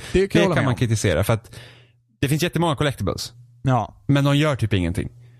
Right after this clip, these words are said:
Speaker 1: Nej,
Speaker 2: Och det är
Speaker 1: nej,
Speaker 2: så här,
Speaker 1: nej.
Speaker 2: de, de finns ju bara för samma skull. Och visst, jag kan tycka att det är helt okej, liksom, för det får mig liksom att prova och liksom klättra och verkligen se allting. Och det är för att det är så kul att spela.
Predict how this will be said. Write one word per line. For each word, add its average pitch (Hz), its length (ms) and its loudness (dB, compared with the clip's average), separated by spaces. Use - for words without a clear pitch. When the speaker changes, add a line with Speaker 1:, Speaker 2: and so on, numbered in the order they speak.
Speaker 1:
Nej, 135 180 2
Speaker 2:
Och 143 60 4
det 143 60 4
är - 20 4
Speaker 1:
nej, 147 80 2
Speaker 2:
så 214 40 2
här, 131 80 2
Speaker 1:
nej. 127 60 -4
Speaker 2:
de, 143 180 0
de 143 160 0
finns 147 160 -2
ju 147 40 0
bara 139 120 0
för 123 80 -2
samma 123 260 0
skull. 147 200 -2
Och 147 220 -2
visst, - 380 -4
jag 139 140 -2
kan 160 100 -2
tycka 170 240 -2
att 139 100 -6
det 147 60 0
är 135 40 0
helt 139 340 0
okej, 117 320 0
liksom, 110 280 0
för 131 100 0
det 131 100 0
får 131 160 0
mig 113 120 4
liksom 107 220 2
att 104 120 -2
prova 110 320 2
och 110 140 2
liksom 107 220 2
klättra 117 420 0
och 104 180 4
verkligen 101 300 4
se 147 300 0
allting. 104 420 0
Och 113 140 2
det 113 80 6
är 110 40 4
för - 100 0
att 104 80 -6
det 120 60 2
är - 20 0
så 110 100 -4
kul 107 180 2
att 104 60 0
spela. 120 500 0